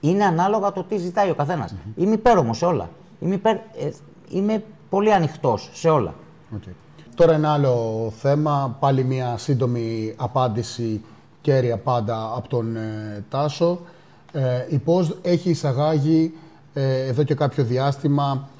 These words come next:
Speaker 2: νέα αθλήματα στον κλάδο ανάπτυξης της Ομοσπονδίας, το Fitness Challenge,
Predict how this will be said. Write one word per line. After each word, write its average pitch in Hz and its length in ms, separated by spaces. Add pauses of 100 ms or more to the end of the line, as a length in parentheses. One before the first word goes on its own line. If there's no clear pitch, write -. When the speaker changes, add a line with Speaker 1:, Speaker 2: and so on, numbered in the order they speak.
(140)
Speaker 2:
νέα 160 280
αθλήματα 127 880
στον - 260
κλάδο 123 420
ανάπτυξης 123 460
της - 140
Ομοσπονδίας, 117 600
το 143 160
Fitness 131 380
Challenge, 123 380